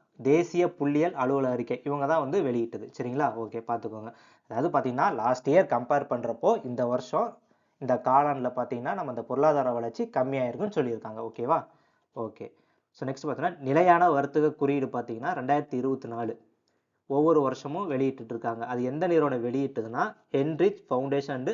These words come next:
ஐ எம் டி. சரிங்களா? எதன் அடிப்படையில வெளியிடுறாங்கன்னா, ஒரு நாட்டோட அந்த பொருளாதார வளர்ச்சி, சமூக முன்னேற்றம், சுற்றுச்சூழல் மீள்தன்மை, இதெல்லாம் கணக்கிட்டு தான் அந்த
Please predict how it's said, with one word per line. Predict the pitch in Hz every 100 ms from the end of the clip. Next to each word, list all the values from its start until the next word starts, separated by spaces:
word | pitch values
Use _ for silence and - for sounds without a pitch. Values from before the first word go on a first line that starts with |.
| 131
ஐ | 131
எம் | 135 127
டி. | 117 -
சரிங்களா? | - 120 131 123 - - _ _ _ _ _ _
எதன் | 131 131 214 208
அடிப்படையில | 160 170 156 156 143
வெளியிடுறாங்கன்னா, | 123 131 127 120 117 170
ஒரு | 143 120
நாட்டோட | 120 147 147 151
அந்த | 151 117
பொருளாதார | 135 147 139 131 123
வளர்ச்சி, | 123 120 - -
சமூக | - 127 147 139
முன்னேற்றம், | 123 123 123 117 135 170
சுற்றுச்சூழல் | - 147 156 156 143 135
மீள்தன்மை, | 123 127 120 117 127 139
இதெல்லாம் | 117 127 151
கணக்கிட்டு | 127 127 127 -
தான் | 139 175
அந்த | 151